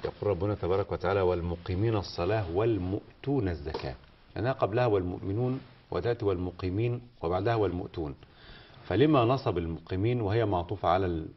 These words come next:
المؤمنون، على المؤمنين، وبعدها أيضا المؤتون؟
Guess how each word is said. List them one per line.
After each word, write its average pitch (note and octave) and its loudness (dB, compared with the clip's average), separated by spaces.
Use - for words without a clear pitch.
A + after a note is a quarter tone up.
المؤمنون، E2 -4
على E2 0
المؤمنين، F2 -2
وبعدها A2+ 6
أيضا C#3+ 6
المؤتون؟ F2 -6